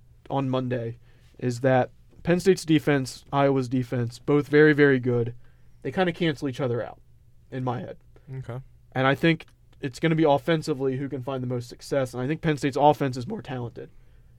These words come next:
Speaker 1: That, that, that's, that's just the way I see it. So I don't know. I, this is a tough one for me.
Speaker 2: Yeah, I, I kind of agree with that, and I see what you're saying, and, and I think there is something to say about, um, the quarterbacks in this matchup, and
Speaker 1: Yeah.
Speaker 2: and you can say what you want about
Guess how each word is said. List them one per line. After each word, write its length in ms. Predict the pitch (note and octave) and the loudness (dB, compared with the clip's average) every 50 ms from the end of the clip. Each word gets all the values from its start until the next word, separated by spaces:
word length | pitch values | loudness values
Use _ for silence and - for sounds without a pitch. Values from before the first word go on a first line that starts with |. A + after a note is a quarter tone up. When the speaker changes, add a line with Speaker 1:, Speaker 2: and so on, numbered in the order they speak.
| - - - - - - | -20 -20 -20 -20 -16 -10
Speaker 1:
That, 140 | - B2 G#2 | -8 -6 -4
that, 160 | C#3 D3 C3+ | -4 -4 -2
that's, 260 | C3 D#3 D3+ D3+ - - - F2 - - - | 0 0 0 0 -2 -8 -14 -16 -16 -18 -18
that's 200 | - C#3+ - - | -18 -16 -14 -14
just 120 | D3+ C3+ - | -12 -6 -2
the 60 | D3 | 0
way 140 | C#3+ C3+ B2 | 2 2 0
I 60 | A#2+ | 0
see 200 | B2 - D3 C#3+ | -2 -2 -2 -2
it. 100 | B2+ - | -2 -2
So 60 | - | 0
I 100 | - D#3+ | 2 4
don't 140 | F3+ F3+ E3 | 4 6 6
know. 300 | D#3 D#3 C#3+ B2 A#2+ - - | 6 4 4 2 0 -4 -6
I, 140 | - C3 - - - - - - - - - _ - - - - - - - | -6 -6 -6 -6 -10 -18 -20 -20 -20 -20 -20 _ -20 -20 -20 -20 -20 -12 -8
this 140 | - D3 D3 | -6 -4 -4
is 60 | D#3+ | -4
a 40 | C#3+ | -2
tough 240 | A#2+ D3 C#3 A#2+ - | 0 0 -2 -2 -2
one 120 | A2 - | -6 -14
for 180 | - - G#2+ G#2+ | -14 -16 -16 -16
me. 140 | G#2+ A#2 B2 - - - - | -14 -16 -16 -18 -20 -8 0
Speaker 2:
Yeah, 260 | C3 C#3 C#3 C3 A#2+ | 4 4 6 6 4
I, 360 | A2 A#2+ C3 C3 B2+ B2 - - - - - - - - - - | 2 0 0 0 0 -2 -4 -8 -14 -20 -20 -20 -20 -20 -8 -2
I 240 | C3 C#3+ C#3+ C3 B2 - | 0 0 0 -2 -4 -6
kind 260 | - D3+ D#3 E3+ E3 | -2 2 4 4 4
of 80 | C3+ A#2+ | 4 2
agree 240 | G#2+ G#2 A2+ A2 | 2 2 4 4
with 80 | A2+ A2 | 4 4
that, 120 | A2 A2+ A#2 | 4 2 2
and 60 | A2+ | 0
I 40 | A2+ | -2
see 160 | G#2 - - | -2 0 0
what 100 | B2 A#2+ | -2 -2
you're 80 | A2 A2 | -2 -4
saying, 540 | G2+ - - - A2+ A2+ A2+ A2 A2 G#2+ G#2+ | -6 -6 -2 0 2 2 2 2 0 -2 -2
and, 140 | G#2+ G#2 F#2 | -4 -6 -6
and 340 | G#2 A2 G#2+ G#2+ G#2 G#2 - - - | -6 -6 -6 -6 -6 -8 -12 -12 -6
I 120 | A#2 A#2 | -4 -4
think 280 | A2+ - C3 B2 A#2+ - | -2 0 0 0 0 0
there 160 | A#2+ A#2+ A#2+ | 2 2 2
is 100 | A#2+ - | 2 2
something 320 | - B2+ A#2+ G#2+ A#2 A2+ | 2 0 0 0 0 -2
to 60 | G#2+ G#2 | -2 -2
say 220 | - - A2 G#2+ | -2 0 0 2
about, 360 | A2 G#2 G#2+ G#2 G#2 G2 - - - - - - - - _ _ - - G#2 | 2 4 4 4 4 2 0 -4 -14 -20 -20 -20 -20 -20 _ _ -20 -16 -10
um, 300 | G2+ G2 F#2+ F#2+ F#2+ F#2+ | -8 -8 -8 -8 -10 -10
the 60 | G2+ - | -10 -4
quarterbacks 600 | - - - A2 A#2+ B2+ C3+ C#3 C#3+ C#3+ - - | 0 2 4 4 4 4 4 2 2 0 -2 -2
in 80 | D3 C#3+ | -2 0
this 120 | C#3+ C#3 | 0 0
matchup, 500 | - D3+ D3 D3 - - E3+ E3+ D#3 - | 0 0 0 0 0 0 -2 -2 0 0
and 180 | C#3+ C3 B2 A#2+ - | 0 0 0 0 -2
Speaker 1:
Yeah. 220 | C#3+ C#3+ C3 B2 A#2+ C3 | -4 -4 -4 -4 -4 -4
Speaker 2:
and 280 | C3 B2 A#2+ A#2+ A#2+ B2 | -2 -2 -2 -2 -4 -4
you 100 | C#3 C#3 | -4 -4
can 160 | - E3 D3+ | -4 -4 -2
say 180 | - - D#3+ | 0 2 4
what 180 | D3+ C#3+ C3+ - | 4 4 2 0
you 60 | C3 | 0
want 160 | A#2 A2+ A2 | 0 2 2
about 280 | G#2+ G#2+ G#2 G#2 G2+ - | 2 2 2 0 0 -4